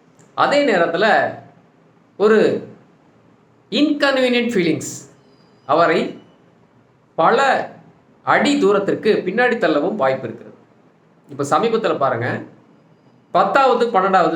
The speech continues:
தேர்வு முடிவுகள் வெளியாயிருக்குது. அதுல நிறைய பேர் வந்து பாத்தீங்கன்னா எதிர்பார்த்த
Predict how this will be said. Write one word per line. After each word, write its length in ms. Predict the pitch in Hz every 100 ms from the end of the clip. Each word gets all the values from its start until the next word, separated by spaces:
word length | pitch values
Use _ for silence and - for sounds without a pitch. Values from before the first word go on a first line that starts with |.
| 160
தேர்வு 260 | 175 190 170 139 - - -
முடிவுகள் 400 | 180 208 185 180
வெளியாயிருக்குது. 520 | 139 135 110 - - - _ _ _ _ _ _ _ _ _ _ _
அதுல 180 | 214 254 214
நிறைய 280 | 233 285 285 208 139 - - - _ -
பேர் 200 | 220 220
வந்து 160 | 190 180
பாத்தீங்கன்னா 400 | 160 156 160 196 151 143 202
எதிர்பார்த்த 560 | 294 254 247 233 214